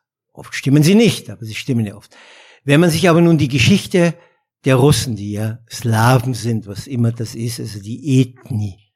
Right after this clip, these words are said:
Slawe, wenn man sich die Geschichte ansieht,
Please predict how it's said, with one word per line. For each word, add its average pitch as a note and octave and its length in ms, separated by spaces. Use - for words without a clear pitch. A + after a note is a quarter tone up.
Slawe, G2 460
wenn B2+ 160
man D3+ 100
sich C#3+ 100
die - 100
Geschichte D#3 320
ansieht, A2+ 260